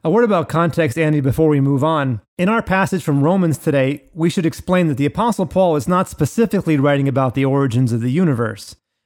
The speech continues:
We're making that connection, which is supportable, as you'll see. But Romans is primarily about the gospel, or good news. It's about the coming of the Messiah, his work on the cross,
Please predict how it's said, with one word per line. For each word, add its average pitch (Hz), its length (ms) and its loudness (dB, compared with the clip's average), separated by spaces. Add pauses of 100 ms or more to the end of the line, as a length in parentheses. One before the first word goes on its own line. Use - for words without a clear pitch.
(120)
We're 156 120 2
making 208 320 2
that 139 180 0
connection, 131 540 0
which 139 180 -2
is 131 140 0
supportable, 127 640 0
as 117 180 -2
you'll 113 120 -8
see. 135 440 -2 (460)
But - 120 2
Romans 226 360 4
is 170 120 0
primarily 185 640 2
about 139 300 0
the 143 80 0
gospel, 143 580 0
or 127 240 0
good 127 200 -2
news. 127 540 -2 (420)
It's 160 140 -2
about 170 220 2
the 165 80 0
coming 180 340 2
of 151 80 2
the 147 60 2
Messiah, 170 640 0
his 127 220 -6
work 139 220 -2
on 127 120 0
the 117 60 -2
cross, 165 560 -2